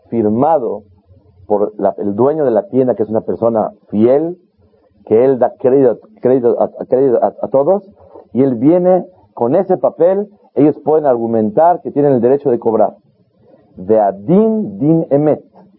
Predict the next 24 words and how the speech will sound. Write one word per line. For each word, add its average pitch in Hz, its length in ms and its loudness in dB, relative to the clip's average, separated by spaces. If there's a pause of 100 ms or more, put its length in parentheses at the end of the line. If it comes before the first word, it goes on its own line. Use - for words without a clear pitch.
(600)
Y 117 80 -2
los 117 180 0
que 123 120 0
vienen 175 240 0
a 156 80 0
juz-, 113 280 -6
a 110 80 0
cobrarse 139 480 0
de 131 60 0
la - 120 0
persona, 170 580 -2 (400)
no 127 220 0
se 151 160 -4
cobran 151 400 -2
ni 135 80 0
un 175 220 0
centavo 143 560 -2
más 131 260 -4 (680)
de 104 120 2
lo 104 100 2
que 104 140 -2
realmente 123 600 0
la 104 140 2
persona 113 560 -2